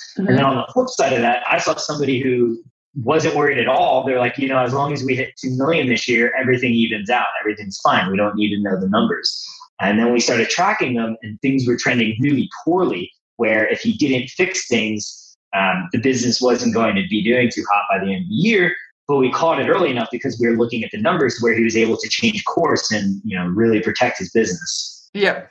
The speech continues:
Speaker 1: Yep. No, so important. And I love the two examples you've given because,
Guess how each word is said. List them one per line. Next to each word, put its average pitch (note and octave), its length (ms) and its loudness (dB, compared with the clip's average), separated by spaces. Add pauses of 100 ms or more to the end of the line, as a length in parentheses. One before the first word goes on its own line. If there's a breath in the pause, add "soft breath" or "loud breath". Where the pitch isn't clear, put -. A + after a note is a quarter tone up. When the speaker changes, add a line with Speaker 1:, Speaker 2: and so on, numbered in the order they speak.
(100)
Speaker 1:
Yep. B3 180 0
No, B3+ 200 2
so B3+ 320 0
important. A3+ 540 0
And G3+ 120 -2
I G#3 140 0
love A3+ 420 0
the - 80 -4
two A3 140 -2
examples F#3+ 460 -4
you've F3+ 140 -6
given G3 300 0
because, F#3 360 0